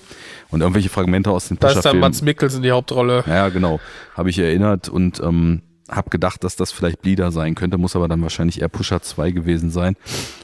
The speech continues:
Speaker 1: So, und, äh, es hat mich natürlich immer interessiert, so, also, ne, wie gesagt, Bleeder und Pusher drei, der, da weiß ich auch, den hab ich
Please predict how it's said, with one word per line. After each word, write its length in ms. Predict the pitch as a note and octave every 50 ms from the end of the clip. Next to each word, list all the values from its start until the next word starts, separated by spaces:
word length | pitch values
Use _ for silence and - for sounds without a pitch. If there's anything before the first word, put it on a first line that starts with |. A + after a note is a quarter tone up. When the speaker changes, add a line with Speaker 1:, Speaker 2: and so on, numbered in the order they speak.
| _
Speaker 1:
So, 140 | _ F2+ F#2+
und, 180 | F#2+ F#2 E2 E2
äh, 120 | G2 F#2+ - F#2
es 140 | F#2 - A#2+
hat 100 | A#2 B2
mich 120 | A#2+ G#2+
natürlich 260 | A2 G2 G#2+ G#2+ G2+ G2+
immer 260 | G#2+ G#2+ A2 F#2+ - -
interessiert, 580 | - - G2 - - F#2+ - - - G#2+ A2+ -
so, 180 | - G2 F#2 F2+
also, 280 | - - E2+ F2+ F2 D#2
ne, 260 | - - F2 G#2 F2+ -
wie 340 | - - - - - - F#2
gesagt, 280 | F#2 F#2 F2 - - F2+
Bleeder 420 | E2+ F2+ F#2+ G2+ A2 A2 G#2+ G#2+ -
und 180 | F2 F2+ -
Pusher 300 | - - G#2+ - - F2+
drei, 520 | E2 F2+ D#2+ E2 F2 F#2 F2+ E2 D#2+ E2 - -
der, 140 | - C2+ C2
da 200 | B1 E2+ F2 E2+
weiß 240 | F#2+ F#2 F#2 - -
ich 60 | -
auch, 120 | - -
den 180 | - - E2 E2+
hab 80 | F2 E2
ich 200 | E2 - - -